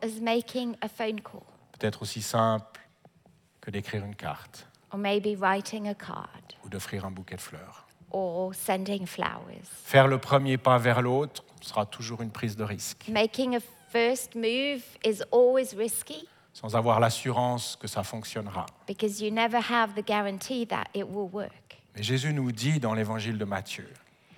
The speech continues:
Speaker 1: But Jesus sa-, says in the Gospel of
Speaker 2: une
Speaker 1: Matthew,
Speaker 2: phrase qui pourrait changer la terre entière.
Speaker 1: it's a simple sentence that could change the entire
Speaker 2: Si
Speaker 1: world
Speaker 2: tout le monde faisait cela,
Speaker 1: if we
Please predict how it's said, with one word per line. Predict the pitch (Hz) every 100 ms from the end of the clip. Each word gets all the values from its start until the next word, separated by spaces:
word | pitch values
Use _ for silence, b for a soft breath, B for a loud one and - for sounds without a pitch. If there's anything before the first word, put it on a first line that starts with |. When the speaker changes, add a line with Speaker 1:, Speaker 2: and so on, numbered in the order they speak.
| b -
Speaker 1:
But | 196
Jesus | 262 294 302 302
sa-, | - 254 247 -
says | - 233 208 196
in | 202
the | 202
Gospel | 214 208 - 214
of | 220
Speaker 2:
une | 208
Speaker 1:
Matthew, | 185 120
Speaker 2:
phrase | - 165 165 151
qui | -
pourrait | 127 120 110
changer | - 147 135 127
la | 101
terre | - - 175 165
entière. | 165 - 98 - - - - B B B B B _ _ - _ _ _ _ _ _ _ -
Speaker 1:
it's | 226 - -
a | 226
simple | - 285 294 - 302 285 - _ _ _ _ _
sentence | - - 262 269 - 320 320 - -
that | 220 220 - -
could | 202 -
change | - 233 247 240
the | 220 185
entire | 180 196 220 220 175
Speaker 2:
Si | 147 151
Speaker 1:
world | -
Speaker 2:
tout | 147
le | 131
monde | 127 120
faisait | - 104 104
cela, | - - -
Speaker 1:
if | - 226 -
we | 226